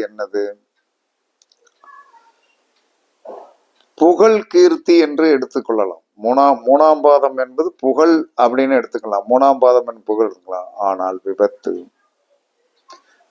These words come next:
நன்மையை கொடுத்து தீமை செஞ்சிரும் மூணாம் பாதம். அப்ப ஒவ்வொரு நட்சத்திரத்துடைய மூணாம் பாதங்கள் வந்து எந்த இடத்துல போய் உட்காரும்?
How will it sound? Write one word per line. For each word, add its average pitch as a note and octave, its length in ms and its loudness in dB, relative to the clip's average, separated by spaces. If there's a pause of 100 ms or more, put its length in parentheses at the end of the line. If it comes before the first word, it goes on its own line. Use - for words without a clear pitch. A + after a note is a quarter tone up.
நன்மையை C3 680 2
கொடுத்து C#3+ 500 0
தீமை G#2 280 -4 (100)
செஞ்சிரும் - 380 -20 (760)
மூணாம் G#2+ 320 2
பாதம். F2+ 180 -12 (720)
அப்ப D#3+ 460 2
ஒவ்வொரு E3 480 2
நட்சத்திரத்துடைய D3 1040 2 (360)
மூணாம் E3 460 2
பாதங்கள் B2+ 600 0
வந்து B2 420 -10
எந்த D#3 360 0
இடத்துல C3+ 420 0
போய் A#2+ 200 0
உட்காரும்? G2 540 -4